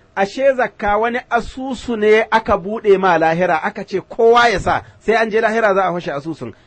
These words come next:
Wannan ya samu kobo ya jefa, wannan ya samu taro ya jefa, kai kuma sai aka rika ce ma naka ba su isa ba. Ranar fasa asusun nan ranka zai ɓaci.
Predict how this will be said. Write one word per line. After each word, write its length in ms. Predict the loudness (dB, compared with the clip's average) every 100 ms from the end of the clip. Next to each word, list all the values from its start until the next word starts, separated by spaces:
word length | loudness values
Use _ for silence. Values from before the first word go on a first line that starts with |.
| _ _ _
Wannan 480 | -2 0 0 0 -2
ya 120 | -2
samu 340 | 0 0 -2
kobo 360 | -2 0 0 0
ya 120 | -2
jefa, 440 | -2 -4 -2 -2 -2
wannan 360 | -2 -2 -4
ya 100 | -4
samu 280 | -4 -4 -4
taro 280 | -2 0 0
ya 100 | 0
jefa, 360 | 0 2 0 -2 -8 _ _
kai 160 | 2 2
kuma 200 | 0 0
sai 160 | 2
aka 120 | 2
rika 160 | 0 -2
ce 120 | -2
ma 140 | 0 0
naka 240 | 0 -2
ba 100 | -4
su 120 | -6
isa 200 | -8 -4
ba. 160 | -4 -4 _ _ _
Ranar 400 | 2 2 2 -2
fasa 280 | -6 -6 -4
asusun 340 | -4 -4 -6 -4
nan 120 | 0
ranka 260 | 0 0 -2
zai 100 | -2
ɓaci. 340 | -4 -8 -16